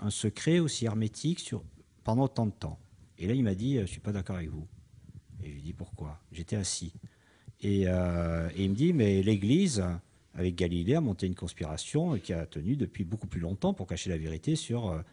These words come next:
l'état du cosmos. » Et là, je me suis dit, « De, de quoi il parle ? »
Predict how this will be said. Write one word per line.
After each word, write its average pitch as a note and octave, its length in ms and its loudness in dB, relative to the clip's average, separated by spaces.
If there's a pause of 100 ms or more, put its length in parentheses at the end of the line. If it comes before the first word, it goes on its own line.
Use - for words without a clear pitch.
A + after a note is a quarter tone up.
(240)
l'état E2+ 200 -4
du E2 120 -4
cosmos. » - 600 0 (840)
Et C2 100 -8
là, F2 80 -2
je F2 140 -6
me D#2 40 -8
suis - 200 -10
dit, « F2 260 -4
De, D2 320 -8
de - 80 -10
quoi E2+ 160 -6
il D#2 80 -8
parle ? » - 300 -10